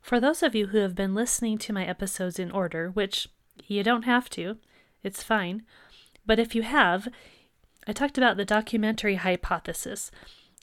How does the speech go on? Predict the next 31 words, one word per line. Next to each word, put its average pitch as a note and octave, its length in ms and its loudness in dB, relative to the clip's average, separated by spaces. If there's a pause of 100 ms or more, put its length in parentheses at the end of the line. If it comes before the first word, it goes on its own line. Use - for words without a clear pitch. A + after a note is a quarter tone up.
uh, F#3+ 140 0
the, F3 180 -6 (160)
the F#3 140 -8
idea G3 360 -2
of F3 200 -2
J G#3+ 180 0
E G3+ 220 -4
D G3 200 -4
P F3+ 360 -6
and F3+ 200 -4
the F#3 140 -4
priestly B3 560 -2
purposes G3+ 680 -6
of F3 380 -2
the F3 80 -2
text, - 760 -12 (240)
which G3+ 220 -2
show G#3+ 260 2
up E3+ 180 -2
in F3+ 120 -6
Genesis - 600 -6
one. F#3 360 -8 (1300)
I've G3+ 240 -2
also A#3 460 2 (320)
investigated F#3+ 880 -2
the G#3 100 2
idea F#3+ 460 0
of F#3 200 -2
temple B3+ 440 2
as F#3+ 260 2
cosmos - 1040 -4